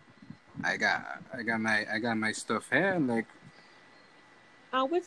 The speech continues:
Speaker 2: beach was
Speaker 1: which
Speaker 2: that?
Speaker 1: beach it was?
Speaker 2: <laughs>
Speaker 1: It was,
Speaker 2: So I
Speaker 1: um,
Speaker 2: know
Speaker 1: it was,
Speaker 2: not to
Speaker 1: it was
Speaker 2: go.
Speaker 1: the, it was a certain beach somewhere. I ain't gonna disclose the location.
Speaker 2: <laughs>
Speaker 1: We did let them go. We did not kill them. I am a firm believer of letting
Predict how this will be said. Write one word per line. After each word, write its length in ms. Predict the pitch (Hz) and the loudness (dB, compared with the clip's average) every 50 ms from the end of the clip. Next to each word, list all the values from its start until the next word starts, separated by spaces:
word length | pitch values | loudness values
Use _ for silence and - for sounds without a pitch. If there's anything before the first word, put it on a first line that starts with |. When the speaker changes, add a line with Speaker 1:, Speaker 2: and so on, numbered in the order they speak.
| - | 4
Speaker 2:
beach 220 | - 349 359 349 - | 6 6 6 6 4
was 180 | 359 277 240 214 | 4 4 4 8
Speaker 1:
which 180 | - 151 175 | 10 10 10
Speaker 2:
that? 100 | - 508 | 10 10
Speaker 1:
beach 180 | 160 - - - | 8 8 10 10
it 40 | 175 | 12
was? 220 | 165 185 190 196 220 370 - | 12 12 12 12 10 8 6
Speaker 2:
<laughs> 40 | |
Speaker 1:
It 80 | - 170 | 8 8
was, 200 | 160 180 185 175 | 10 10 10 12
Speaker 2:
So 60 | 180 | 12
I 180 | 170 160 156 151 | 12 12 12 12
Speaker 1:
um, 80 | 143 139 | 12 10
Speaker 2:
know 80 | 139 - - | 6 2 4
Speaker 1:
it 80 | 156 | 6
was, 200 | 151 151 151 135 - | 8 8 8 6 6
Speaker 2:
not 80 | - - | 0 0
to 60 | - | 4
Speaker 1:
it 40 | 156 | 6
was 220 | 156 165 165 143 | 8 8 8 6
Speaker 2:
go. 40 | 139 151 | 6 2
Speaker 1:
the, 180 | 147 147 - 151 | 2 4 6 6
it 20 | |
was 180 | 147 147 143 139 | 6 6 6 4
a 120 | 147 131 | 4 2
certain 480 | 120 - - - 147 160 170 185 185 180 | 2 4 8 12 12 12 12 10 8 8
beach 220 | 143 117 113 - - | 8 6 2 2 0
somewhere. 520 | - - 127 117 113 107 110 110 127 160 - - - - - - - - - - - _ - - - - - - - - - - - - - - - - - | 2 4 4 4 4 2 2 2 2 0 -2 -10 -20 -18 -18 -16 -12 -10 -10 -10 -10 _ -20 -20 -20 -20 -20 -20 -16 -14 -14 -14 -14 -18 -18 -16 -14 -6 0
I 180 | 123 127 135 143 | 4 6 6 8
ain't 100 | 139 139 | 8 8
gonna 280 | 135 123 120 120 110 | 8 8 6 4 2
disclose 600 | 104 - - 127 - - - - 139 143 147 127 | 2 2 2 2 2 2 8 12 12 12 12 12
the 60 | 131 | 10
location. 760 | 120 117 113 107 - - 135 156 151 - 208 120 113 117 135 - | 6 6 6 6 6 8 8 8 8 6 4 4 4 2 0 -4
Speaker 2:
<laughs> 60 | - - - - - - - | -10 -14 -20 -20 -12 -2 6
Speaker 1:
We 160 | 120 139 156 | 10 10 10
did 240 | 147 131 151 160 160 | 12 12 10 12 12
let 200 | 165 165 156 170 | 12 12 12 12
them 220 | 165 180 196 196 175 | 10 10 10 10 10
go. 180 | 156 139 139 | 10 10 10
We 240 | 156 - 139 127 127 | 10 8 8 8 8
did 160 | 127 135 - | 6 6 8
not 240 | - 269 143 - - | 8 8 8 6 4
kill 240 | - - 156 143 127 | 6 6 6 6 6
them. 240 | 117 117 127 151 156 - | 4 4 4 2 2 2
I 120 | 110 113 113 113 113 | 4 4 4 4 2
am 160 | 110 107 104 - - - - - | 2 0 -4 -6 -10 -20 -12 -4
a 60 | - 110 | -4 -4
firm 320 | - - - 131 127 127 | 0 4 6 8 8 10
believer 380 | 127 123 123 123 113 110 117 117 | 8 8 8 8 6 6 2 2
of 200 | - 110 - - | 0 0 4 4
letting 440 | 110 110 110 113 113 113 110 110 | 4 4 4 2 2 4 4 2